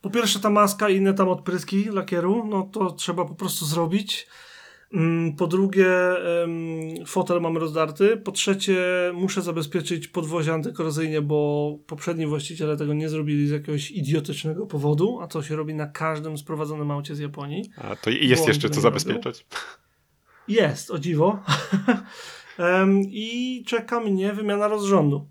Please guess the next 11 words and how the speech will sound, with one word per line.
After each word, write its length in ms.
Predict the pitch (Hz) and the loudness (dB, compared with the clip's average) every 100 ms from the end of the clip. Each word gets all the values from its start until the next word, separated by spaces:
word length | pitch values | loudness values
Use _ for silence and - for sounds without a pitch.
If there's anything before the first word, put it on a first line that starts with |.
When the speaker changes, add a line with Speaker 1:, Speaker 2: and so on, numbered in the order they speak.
| _ | _
Speaker 1:
który 160 | 196 | 0
jest 140 | 202 196 | 2 2
na 80 | 196 | -2
szczęście 360 | - 185 - | -2 -4 -4
dostępny. 500 | 160 147 156 147 - _ - _ | -6 -6 -8 -10 -14 _ -20 _
Także 500 | 196 185 196 196 196 - _ _ _ _ _ _ _ _ _ | -8 0 2 2 0 -10 _ _ _ _ _ _ _ _ _
są 300 | - - 247 | -8 2 2
duże 260 | 170 165 156 | 2 0 0
rzeczy, 260 | 151 147 220 | 0 -2 -4
to, 200 | 196 190 | -2 -2
to, 160 | 196 | 0